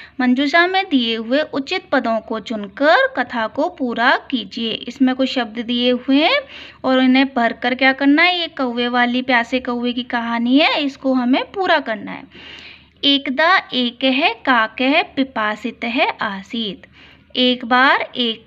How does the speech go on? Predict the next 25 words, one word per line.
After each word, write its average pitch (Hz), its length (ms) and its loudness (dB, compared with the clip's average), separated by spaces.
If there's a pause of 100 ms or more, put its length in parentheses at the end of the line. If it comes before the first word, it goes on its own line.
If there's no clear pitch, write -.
कौवा 220 600 2
प्यासा 202 760 -6
था, 254 380 2
तो - 180 -12
पहले 233 320 -4
में 254 160 0
क्या 254 200 2
आ 247 40 2
जाएगा? 262 420 -2
पिपासित 262 720 -2
है। - 260 -12 (600)
सः 320 440 2 (100)
जलं 262 340 2
पातुम् 311 800 -2 (120)
इतस्ततः 247 920 -2
अभ्रमत्। 226 760 -2 (400)
वह 285 360 0
जल 240 280 0
पीने 220 460 -6
के 208 220 -6
लिए 226 440 0
इधर 226 440 -4
उधर 262 720 -2
घूमा। 339 400 2 (920)
परम 285 260 4